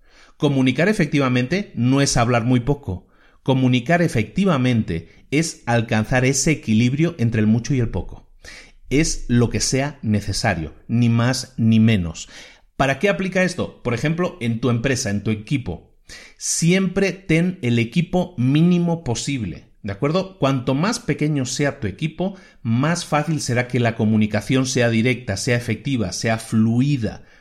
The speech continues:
Y de esa manera tú también vas a poder enseñarle a esas personas, paradójica-, paradójicamente,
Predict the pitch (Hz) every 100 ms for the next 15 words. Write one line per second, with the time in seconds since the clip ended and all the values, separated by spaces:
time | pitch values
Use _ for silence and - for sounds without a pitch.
0 | - 117 147 185 196 165 151 135 131 -
1 | 139 135 131 135 143 131 127 123 120 110
2 | 110 143 170 113 85 95 123 - 117 131
3 | 120 156 - 92 90 107 107 - - -
4 | 98 117 143 123 - 143 131 143 131